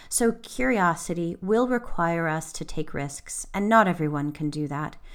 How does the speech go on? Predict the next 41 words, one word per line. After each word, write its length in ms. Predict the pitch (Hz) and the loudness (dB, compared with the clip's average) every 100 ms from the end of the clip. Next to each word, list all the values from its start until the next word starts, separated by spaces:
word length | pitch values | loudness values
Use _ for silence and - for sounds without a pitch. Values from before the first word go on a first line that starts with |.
| - - - - - - - | -18 -20 -20 -20 -20 -10 2
I 100 | 220 | 2
wasn't 640 | 170 165 165 160 151 - | 4 2 2 2 -4 -2
mad 380 | 147 135 139 139 | -4 -2 -2 -4
at 100 | 143 | -4
the 80 | 160 | -2
man 340 | 160 147 143 139 | -2 0 0 0
I 100 | 160 | -2
had 160 | 156 | -4
coffee 360 | - 156 - 151 | -2 -2 0 -2
with 240 | 151 156 | -2 -4
who 120 | - | -4
couldn't 340 | 185 - 185 175 | -4 -2 -2 0
reciprocate 760 | 185 185 185 - 160 170 156 | -4 -4 -4 -2 -2 -2 -4
my 140 | 165 156 | -4 -6
curiosity. 880 | - 160 151 151 160 160 156 165 - - - - - - | -6 -4 -2 -2 -4 -6 -6 -6 -10 -20 -20 -20 -20 -12
Once 480 | 311 415 466 427 - | -8 4 4 4 0
that 180 | 185 175 | 0 0
would 100 | 165 | 0
have 160 | 156 - | -2 -2
pissed 300 | 156 - - | -4 -4 -6
me 140 | 143 | -4
off, 340 | 139 139 - - _ - | -2 -4 -8 -20 _ -8
but 100 | 220 | 4
I've 200 | 214 185 | 4 4
gotten 300 | 214 240 285 | 6 6 6
to 100 | 262 | 2
the 100 | 277 | 0
place 500 | 247 - 165 180 - - | -2 -2 -2 -2 -6 -4
where 240 | 175 170 | -2 2
I 80 | 170 | 2
enjoy 560 | 170 175 160 190 220 262 | 2 0 0 0 2 4
my 220 | 233 202 | 2 0
own 300 | 180 185 190 | -2 -2 -4
curiosity 840 | - 202 180 180 175 180 - - | -6 -4 -2 0 -2 -2 -4 -4
so 300 | 185 - 294 | -4 -4 0
much 400 | 262 156 - - - - | 2 0 -4 -14 -16 -8
that 120 | 180 190 | -2 0
it's 300 | 208 - - | 0 -4 -4
its 220 | 202 180 - - | -4 0 -2 0
own 480 | 185 202 214 214 - - | -2 0 0 -2 -4 -4
end 520 | 151 151 151 151 | -2 -2 -4 -6